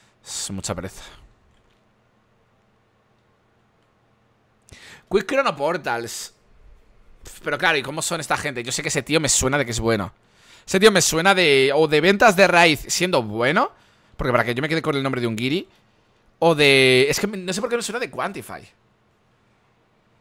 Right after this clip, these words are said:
S-, D L N no, es, me ju-, juraría que es de, que me suena de Quantify.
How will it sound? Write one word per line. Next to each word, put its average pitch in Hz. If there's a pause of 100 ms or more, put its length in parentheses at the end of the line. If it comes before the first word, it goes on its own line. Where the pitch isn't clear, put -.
(920)
S-, -
D 135
L 180
N 110
no, 92
es, 113 (460)
me 117
ju-, -
juraría 120
que 123
es 110
de, 101
que 104
me 101
suena 113
de 98
Quantify. 101